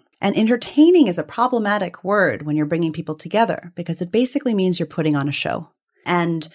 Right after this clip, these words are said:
most of the ways that we think about gathering and by proxy think about creating meaningful moments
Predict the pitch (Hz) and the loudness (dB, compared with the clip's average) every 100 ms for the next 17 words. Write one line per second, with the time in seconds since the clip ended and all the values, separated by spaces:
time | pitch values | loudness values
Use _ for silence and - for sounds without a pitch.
0 | _ _ _ _ - 180 180 208 247 - | _ _ _ _ -2 2 4 2 0 -6
1 | - 190 170 175 165 170 175 185 - 139 | -4 -4 -2 -2 0 2 2 -2 -4 -4
2 | 147 - 190 165 156 147 160 180 170 147 | -4 -4 -4 -2 -2 0 0 0 -2 -2
3 | 139 143 - 151 214 165 151 - 226 247 | -4 -6 -4 -2 0 0 -4 0 0 0
4 | - 160 151 147 165 160 143 - 160 156 | -2 -2 -2 -2 -2 0 -2 -2 0 0
5 | 156 151 147 147 143 147 208 170 147 - | 2 2 2 0 0 2 2 0 -2 -8